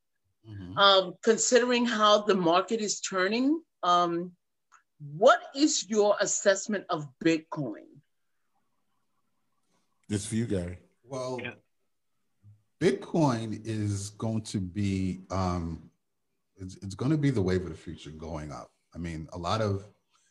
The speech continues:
Speaker 1: that whole cryptocurrency stuff, I know there's, there's still a lot, a lot of kinks wor-, being worked out
Speaker 3: Mm-hmm.
Speaker 1: with it. But, um,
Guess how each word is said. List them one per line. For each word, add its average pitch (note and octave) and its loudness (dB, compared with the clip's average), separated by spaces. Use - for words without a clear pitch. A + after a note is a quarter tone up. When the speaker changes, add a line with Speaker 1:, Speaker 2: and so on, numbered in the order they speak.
Speaker 1:
that G2+ 2
whole C3 0
cryptocurrency A2+ -2
stuff, F#2+ -4
I G2 0
know G#2+ 0
there's, G#2 -2
there's F#2 0
still A#2+ 4
a A2 4
lot, G#2+ 2
a A#2 0
lot G#2 4
of F#2 -4
kinks G#2+ -4
wor-, G#2+ -8
being G2+ 0
worked F#2+ -2
out D2+ -6
Speaker 3:
Mm-hmm. F#2+ 0
Speaker 1:
with G2+ -10
it. D2 -10
But, G#2 0
um, F#2 0